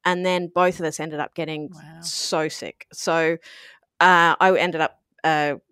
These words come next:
Speaker 1: totally delirious,
Speaker 2: Mm.
Speaker 1: taken to hospital. Uh, it was only when I got back to France two weeks later that I weighed myself, and I was seven kilos less than when I
Speaker 2: Ooh.
Speaker 1: left. So,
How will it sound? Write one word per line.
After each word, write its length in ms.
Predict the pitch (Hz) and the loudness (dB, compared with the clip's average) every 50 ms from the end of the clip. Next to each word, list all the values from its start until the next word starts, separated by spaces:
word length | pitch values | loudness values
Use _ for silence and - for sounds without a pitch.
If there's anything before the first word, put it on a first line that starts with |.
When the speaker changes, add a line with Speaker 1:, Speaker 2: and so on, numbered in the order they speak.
| _ _ _ | _ _ _
Speaker 1:
totally 340 | - - - 180 170 180 170 | -10 -6 -4 -2 -2 -2 -2
delirious, 480 | 156 170 151 151 151 156 147 135 147 - | -4 -4 -4 -2 -2 -2 -2 -2 -4 -6
Speaker 2:
Mm. 60 | - | -6
Speaker 1:
taken 260 | 180 156 - - 143 | -6 -6 -6 -8 -10
to 60 | 131 | -8
hospital. 720 | - 151 151 - - - - - 160 151 151 151 147 156 - _ - | -6 -6 -6 -8 -10 -12 -8 -6 -6 -4 -6 -6 -8 -10 -10 _ -2
Uh, 280 | 147 160 147 147 139 - | 0 0 0 0 -2 -4
it 60 | - | -4
was 100 | 180 170 | -4 -2
only 180 | 165 185 196 190 | -2 -2 0 0
when 120 | 180 170 | -2 -2
I 60 | 170 | 0
got 180 | 156 156 - - | -2 -2 -2 -2
back 180 | - 139 - _ _ - | -4 -6 -6 _ _ -16
to 100 | - 165 | -14 -10
France 420 | - - 180 165 160 - - - | -6 -2 -2 -2 -2 -4 -8 -12
two 120 | - - 160 | -10 -8 -8
weeks 200 | 160 - - - | -8 -8 -8 -8
later 220 | 156 151 147 147 | -6 -6 -6 -6
that 100 | 139 151 | -6 -6
I 80 | 151 139 | -6 -4
weighed 260 | 139 156 160 165 156 | -2 0 0 -2 -2
myself, 320 | 151 147 - - 143 143 - | -4 -8 -8 -8 -8 -8 -8
and 60 | 147 | -8
I 20 | 147 | -8
was 100 | 143 - | -8 -8
seven 320 | - - 165 143 165 160 | -8 -6 -6 -6 -6 -10
kilos 420 | 143 - 165 156 147 131 147 - - | -10 -8 -8 -6 -6 -6 -8 -8 -6
less 360 | 160 156 147 143 - 156 160 | -4 -4 -4 -4 -6 -8 -8
than 160 | 165 160 165 | -8 -8 -6
when 100 | 156 151 | -6 -6
I 140 | 147 143 - | -8 -8 -8
Speaker 2:
Ooh. 140 | 254 247 226 | -10 -12 -8
Speaker 1:
left. 340 | 220 175 165 127 - - - | -4 -2 -2 -4 -4 -6 -14
So, 360 | - - - 180 165 156 160 | -12 -8 -4 -4 -2 -2 -4